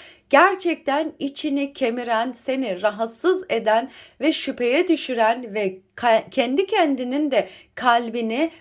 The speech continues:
öfkeyle kırdığını da görüyorum. Hem insanlar senin kalbini kırıyor hem de şüpheye düştüğün için, vesvese geldiği için, evham geldiği için de kendi kendinin kalbini de kırıyorsun.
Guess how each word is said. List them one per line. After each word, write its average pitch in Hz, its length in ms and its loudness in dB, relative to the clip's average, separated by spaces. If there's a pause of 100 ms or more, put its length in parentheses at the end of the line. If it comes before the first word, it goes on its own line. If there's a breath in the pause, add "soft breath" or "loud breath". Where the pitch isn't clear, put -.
(140 loud breath)
öfkeyle 339 640 2
kırdığını 277 520 2
da 285 80 2
görüyorum. 180 480 -2 (220 loud breath)
Hem 370 200 6
insanlar 302 560 2
senin 359 320 0
kalbini 339 480 2
kırıyor 349 340 2 (180 loud breath)
hem 330 280 4
de 254 100 0
şüpheye 277 520 0
düştüğün 294 400 -2
için, 214 460 -4
vesvese 254 540 -2
geldiği 285 520 2
için, 262 380 -4 (300 loud breath)
evham 302 600 2
geldiği 214 480 0
için 349 400 2
de 381 160 0 (260 loud breath)
kendi 226 460 0
kendinin 330 540 2
kalbini 269 540 -2
de 220 140 -4
kırıyorsun. 160 600 -6